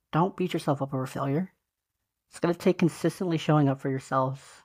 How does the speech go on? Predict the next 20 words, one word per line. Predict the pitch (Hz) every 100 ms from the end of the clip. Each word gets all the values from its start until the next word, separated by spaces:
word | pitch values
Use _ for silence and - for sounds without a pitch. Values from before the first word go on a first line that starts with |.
| _ _ _ _ _ _ _ _
by | 180
doing | 143 156
it | 143
for | 135
yourself, | 127 127 - 131 135 - _ _ _ _ _ _ _ _
and | 151
then | 143
we | 147
can | 143
do | 147 143
it |
for | 139
others. | 147 151 143 - - _ _ _ _ _ _ _ _ _ _ _ _ _ _ _ _ -
Okay, | - 117 -
the | -
<laughs> | 143 -
absolute | 147 185 175
last | 165 139 -
part | 139 139
here. | 160